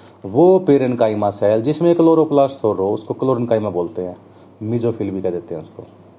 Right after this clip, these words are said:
बाहर को ऊपरली कॉम्पैक्ट अरेंजमेंट होता है, no intercellular space। नीचे की साइड में देखेंगे तो लूजली अरेंज होता है, उसको स्पंजी पेर-, पेरेन्काइमा बोलते हैं।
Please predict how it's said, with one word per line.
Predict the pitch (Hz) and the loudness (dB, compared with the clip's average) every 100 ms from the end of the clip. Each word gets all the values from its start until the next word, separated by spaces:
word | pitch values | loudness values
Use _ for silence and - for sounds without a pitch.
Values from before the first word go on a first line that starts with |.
| _ - - - 107 | _ -20 -20 -18 -4
बाहर | 113 123 | 0 0
को | - - | -2 -10
ऊपरली | 143 139 131 | -4 -2 -2
कॉम्पैक्ट | 117 104 98 117 - | -2 -2 -4 -6 0
अरेंजमेंट | 160 180 180 185 | 0 2 0 0
होता | - 135 | 0 0
है, | 101 92 - - - - - - | -2 -4 -20 -20 -20 -20 -20 -6
no | 117 147 | 0 2
intercellular | 151 143 135 - 110 104 | 2 0 0 0 -2 -2
space। | 101 - 90 - - - - - - - 104 | -4 -8 -10 -10 -20 -20 -20 -20 -20 -14 -4
नीचे | 143 147 | -4 0
की | 156 | 2
साइड | 127 113 | 2 0
में | 113 | -2
देखेंगे | 113 117 117 | -4 -4 -4
तो | 143 | -2
लूजली | 123 135 131 | 0 0 2
अरेंज | 120 113 | 2 0
होता | 95 - | -2 -4
है, | |
उसको | 120 131 | -4 -4
स्पंजी | - - 147 151 | -4 -4 -2 0
पेर-, | 143 127 120 | 0 -2 -2
पेरेन्काइमा | 131 113 110 101 98 | -4 -2 -2 -4 -6
बोलते | 87 87 | -8 -10
हैं। | 90 | -18